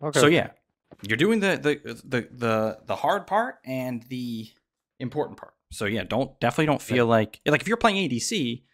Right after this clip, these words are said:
Speaker 2: it's a little bit different, but still, I've always, like, even if you're playing A D C, you don't, to climb, you don't have to do one v fours, one v fives, you know, it's just, it's as simple as doing as much damage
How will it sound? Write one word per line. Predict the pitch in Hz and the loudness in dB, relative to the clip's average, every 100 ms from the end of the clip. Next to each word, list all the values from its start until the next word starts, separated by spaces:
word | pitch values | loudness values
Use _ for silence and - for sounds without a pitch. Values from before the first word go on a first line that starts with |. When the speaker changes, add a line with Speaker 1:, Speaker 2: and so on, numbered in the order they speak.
| _ _ | _ _
Speaker 2:
it's | - | -14
a | 151 | -2
little | 160 143 | 2 4
bit | 127 | 2
different, | 147 175 107 - | 0 0 0 0
but | 139 | -2
still, | - 151 - | -2 -2 0
I've | 160 | -2
always, | 190 147 | -2 -2
like, | - - _ | -4 -8 _
even | 214 226 | -4 -2
if | 214 | -2
you're | |
playing | 190 175 | -4 -2
A | 156 | -2
D | 123 | -2
C, | - 135 95 - - _ - | -2 -4 -4 -12 -20 _ -8
you | 135 | -2
don't, | 143 - - | -2 -4 -10
to | 135 | -6
climb, | 160 180 160 | 0 2 2
you | |
don't | 151 | -2
have | 151 | -4
to | |
do | 135 135 | -2 2
one | 131 135 | 4 2
v | 120 | 0
fours, | - 139 131 | -2 -2 0
one | 120 | -4
v | 110 | -4
fives, | 135 139 120 95 - - - - | 0 2 2 0 -6 -16 -12 -4
you | |
know, | 107 | -2
it's | - 113 - | -2 -4 -2
just, | 117 - _ _ _ _ _ _ _ | -2 -2 _ _ _ _ _ _ _
it's | 87 98 117 | -8 -2 -2
as | |
simple | - 120 117 | 0 0 0
as | - | 0
doing | 113 117 | 0 2
as | 104 | 0
much | 104 120 - | -2 -2 -2
damage | 117 120 110 104 104 - | 0 2 2 2 -2 -8